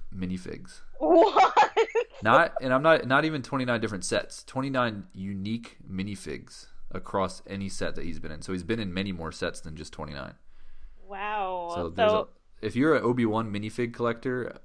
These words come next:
Speaker 1: um, there's a lot of him to find. <laughs>
Speaker 2: I'm curious now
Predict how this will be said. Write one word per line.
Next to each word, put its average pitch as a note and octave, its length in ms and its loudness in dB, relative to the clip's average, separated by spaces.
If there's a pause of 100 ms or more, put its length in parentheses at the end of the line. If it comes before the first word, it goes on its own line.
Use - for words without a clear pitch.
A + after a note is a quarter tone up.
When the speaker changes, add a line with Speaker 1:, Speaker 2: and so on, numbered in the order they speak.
Speaker 1:
um, E2 560 -4 (460)
there's F2+ 180 -4
a F2+ 40 -2
lot E2+ 260 0
of D#2+ 140 -10
him E2 180 -8
to D#2+ 60 -14
find. D#2+ 440 -6
<laughs> - 40 -20 (540)
Speaker 2:
I'm B3 140 0
curious E4 560 0
now A3+ 600 6